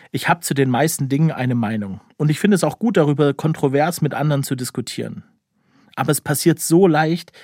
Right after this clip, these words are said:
dass wir uns und andere über solche Themen definieren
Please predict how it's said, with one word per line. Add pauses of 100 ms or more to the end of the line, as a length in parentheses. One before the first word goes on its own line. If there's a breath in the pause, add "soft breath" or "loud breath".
(160 loud breath)
dass
wir
uns
und
andere
über
solche
Themen
definieren